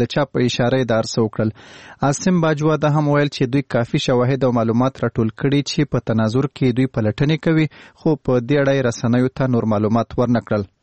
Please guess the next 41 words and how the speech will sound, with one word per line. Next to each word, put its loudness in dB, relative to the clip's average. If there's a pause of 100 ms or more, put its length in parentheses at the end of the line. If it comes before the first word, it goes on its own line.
(260)
د 2
پاکستان -2
سرکاري 0
رسنیو 0
د 2
پنجشنبې 0
په -2
ورځ 0
ویل، 0 (100)
پولیسو 0 (140)
د 0
چارسدې 0
په 2
ځینو 2 (120)
کلو 0
کې -2
د -2
چاپو -2
پر 0
مهال 2
له 2
شلو 0
زیات 0
کسان 0
گرفتاره -2 (100)
کړي 2 (460)
او 2 (120)
پلټنې 0
یې 0
ترې 0
پیل 2 (120)
کړې 0
دي. 2 (280)
همدارنګه 0
د -2
سوات -2
په -2 (140)
قمبر 0
سیمه 0
کې -2
یو 2